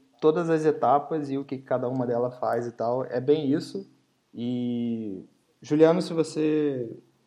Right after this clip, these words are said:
isso, isso é o que eu estudo pra poder fazer engine. Então,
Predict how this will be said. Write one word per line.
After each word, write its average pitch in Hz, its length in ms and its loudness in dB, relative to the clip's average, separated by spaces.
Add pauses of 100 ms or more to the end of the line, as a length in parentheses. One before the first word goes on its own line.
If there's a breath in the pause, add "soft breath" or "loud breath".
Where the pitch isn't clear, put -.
(420)
isso, 196 220 0
isso 226 140 2
é 233 40 8
o - 20 4
que 240 80 0
eu 226 60 2
estudo 214 340 0
pra 202 140 -2
poder 170 300 -2
fazer 143 280 -2
engine. 120 420 -2
Então, 120 600 -4